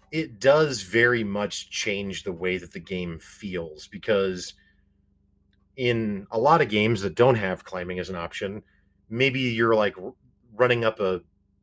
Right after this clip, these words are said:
a windy path, and you have to stay on the path because to the side of it is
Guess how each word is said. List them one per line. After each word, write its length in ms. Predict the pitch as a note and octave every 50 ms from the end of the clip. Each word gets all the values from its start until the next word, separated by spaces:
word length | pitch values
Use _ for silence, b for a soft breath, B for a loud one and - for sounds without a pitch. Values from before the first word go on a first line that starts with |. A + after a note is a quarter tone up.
| _ _ _
a 100 | A2 G2+
windy 540 | F#2+ F2+ F#2 A2 A2+ A#2 A2+ A2 G2 G2 F2
path, 680 | - - - G#2 G2+ G2 F#2+ F2+ F2+ F2+ - - - _ _ _ _ _ _ _ _ _ _
and 140 | B2 A#2 A#2
you 120 | A2 G#2
have 320 | F2+ - - B2+ B2+ A2+ -
to 100 | - G#2+
stay 220 | - - A2+ G#2
on 80 | G2 F#2
the 80 | F2+
path 520 | - - - - C3 B2 A2+ A2 G#2+ - - -
because 480 | G2 - G#2 G2 G2 F#2+ F#2 - - b b b b b b b _ _ _ _ _ _ _ _ -
to 100 | - -
the 80 | G2
side 260 | F#2+ - A#2 G#2 G2+ G2
of 100 | F#2 F2
it 100 | F#2+ F2
is 380 | F2+ F2 F2 E2+ - - -